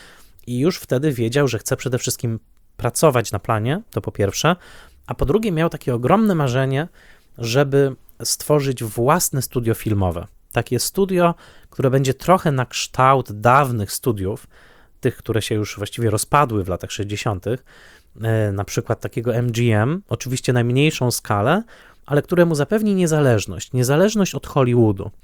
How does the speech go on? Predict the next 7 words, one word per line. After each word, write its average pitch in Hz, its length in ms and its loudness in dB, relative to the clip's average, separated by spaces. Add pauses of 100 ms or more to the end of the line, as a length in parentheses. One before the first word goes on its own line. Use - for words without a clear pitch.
(580)
także 196 280 -2
geograficzną, 156 880 -2
ponieważ 123 540 -2
Francis 185 340 -2
Ford - 180 -4
Coppola 147 340 2
postanowił, 135 680 0